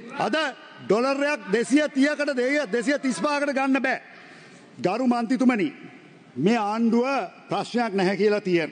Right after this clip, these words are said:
කියනවා. මහ බැංකුවේ ලේඛන දත්ත අනුවම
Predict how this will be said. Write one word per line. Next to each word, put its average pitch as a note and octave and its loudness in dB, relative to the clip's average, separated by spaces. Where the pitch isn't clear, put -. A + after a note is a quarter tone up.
කියනවා. D3+ 2
මහ F3 4
බැංකුවේ B3 2
ලේඛන B3+ 2
දත්ත G3 -4
අනුවම A3+ 2